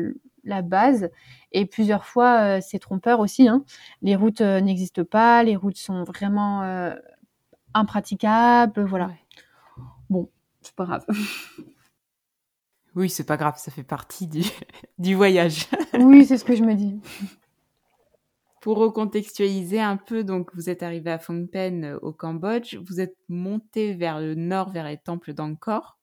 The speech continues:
Speaker 2: pour redescendre après vers le sud et remonter vers le nord en direction du Laos. C'est bien ça ?
Speaker 1: Oui, c'est ça.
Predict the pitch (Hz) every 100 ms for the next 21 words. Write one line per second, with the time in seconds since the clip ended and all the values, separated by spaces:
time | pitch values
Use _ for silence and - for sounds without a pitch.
0 | - 165 180 208 226 220 202 - 180 170
1 | 165 170 - 330 - _ _ _ - 180
2 | 170 202 220 214 214 196 170 170 165 170
3 | 196 220 - - 175 170 165 - 208 190
4 | 175 139 - - _ _ 156 156 170 -
5 | - _ _ _ _ _ _ _ _ _
6 | - 240 294 285 -